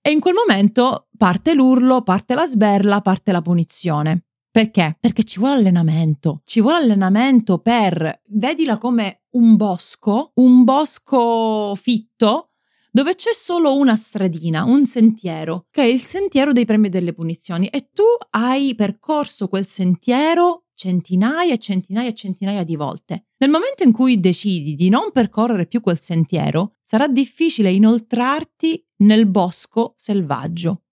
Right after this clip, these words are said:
Dovrai trovare un altro sentiero. La prima volta sarà difficilissimo, ti perderai, tornerai al sentiero conosciuto dei premi e delle punizioni.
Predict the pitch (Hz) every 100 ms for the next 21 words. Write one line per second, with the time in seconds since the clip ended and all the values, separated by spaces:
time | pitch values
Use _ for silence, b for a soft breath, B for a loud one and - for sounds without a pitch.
0 | 185 208 220 220 247 262 233 220 233 262
1 | - _ - 269 277 294 294 214 208 202
2 | 185 156 190 165 160 170 - 196 190 220
3 | 220 233 233 202 190 180 170 190 208 233
4 | 247 - 254 240 233 _ _ - 220 214
5 | 202 220 220 233 226 214 202 214 202 190
6 | 196 214 - 208 202 214 214 220 190 190
7 | 202 208 - 262 233 170 165 180 175 180
8 | 170 190 190 - 247 160